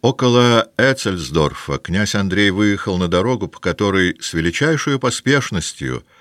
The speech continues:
и в величайшем беспорядке двигалась русская армия. Дорога была так запружена повозками, что невозможно было ехать в экипаже. Взяв у казачьего начальника лошадь и казака, князь Андрей, голодный и усталый,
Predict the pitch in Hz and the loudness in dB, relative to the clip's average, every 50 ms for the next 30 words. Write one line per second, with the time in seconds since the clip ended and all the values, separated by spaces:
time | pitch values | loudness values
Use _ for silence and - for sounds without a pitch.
0 | _ _ _ _ _ - 87 80 73 69 73 76 87 - - 127 151 160 139 - | _ _ _ _ _ -2 0 0 2 2 2 2 2 2 2 2 2 2 2 0
1 | 139 135 131 120 127 - - - 113 110 113 113 110 98 85 - - - 71 60 | -2 -4 -2 -4 -4 -4 -4 -4 -2 0 2 2 0 0 -2 -6 -6 -8 -6 -4
2 | 62 73 90 90 80 82 80 80 76 - - - _ _ _ _ _ _ _ - | -2 -2 -2 -2 0 0 0 0 -2 -4 -8 -12 _ _ _ _ _ _ _ -6
3 | 78 73 78 73 - - - - 76 69 69 65 64 58 60 62 60 60 - _ | -4 -4 -4 -4 -4 -6 -4 -2 0 0 0 -2 -4 -4 -6 -8 -8 -8 -12 _
4 | _ _ _ _ _ _ _ _ _ _ _ _ _ _ _ _ _ _ - - | _ _ _ _ _ _ _ _ _ _ _ _ _ _ _ _ _ _ -10 -4
5 | - - 90 113 113 101 104 95 101 101 101 98 - - 117 113 110 104 - 80 | -2 2 2 2 2 2 0 0 0 0 0 -2 -2 -2 -2 -2 -2 -2 -2 -4
6 | 95 87 - 87 87 82 - 92 87 92 98 92 87 - 87 85 98 123 120 - | -6 -4 -2 -4 -2 -2 -2 -2 0 0 0 -2 0 -2 -2 0 0 -2 -2 -4
7 | - - - 78 71 71 69 - - 90 82 85 85 85 87 80 85 95 107 101 | -4 -4 -4 -2 -2 -4 -4 -4 -4 -2 -2 0 0 0 0 -2 -2 -4 -4 -4
8 | 80 92 95 87 85 95 90 90 85 80 85 87 - - 90 - - 80 76 - | -2 -4 -4 -2 -2 0 0 0 0 0 0 -2 -2 -4 -8 -8 -6 -8 -8 -8
9 | - 82 _ - - - - - - 71 - _ _ _ _ _ _ _ _ _ | -10 -12 _ -8 -8 -8 -8 -8 -12 -16 -20 _ _ _ _ _ _ _ _ _
10 | _ _ _ _ _ _ _ _ _ - 76 67 64 76 87 90 82 - 92 - | _ _ _ _ _ _ _ _ _ -12 -10 -6 0 2 2 2 0 -2 -6 -4
11 | 87 85 73 87 85 78 - - 90 76 78 78 78 76 - - 87 78 71 69 | -2 -2 0 0 0 0 -2 -4 -2 -2 -2 -2 -2 -2 -2 0 -2 0 -2 -4
12 | 71 - - 73 69 76 87 92 - - - - 78 - 80 71 62 67 65 - | -6 -6 -4 -4 0 0 0 0 -2 -6 -8 -10 -10 -6 -6 -4 -4 -4 -6 -4
13 | - 90 101 107 - 78 76 73 69 - - 73 67 64 - 78 92 101 101 87 | -4 -4 -4 -4 -4 -4 -4 -4 -4 -4 -6 -6 -6 -4 -2 -2 0 0 -2 -2
14 | 76 76 69 69 85 107 90 76 76 67 65 65 65 65 - - - 98 113 117 | -2 -2 0 0 0 0 0 -2 -4 -6 -6 -6 -6 -6 -6 -6 -2 -2 0 0
15 | 110 107 104 98 | 0 -2 -2 -6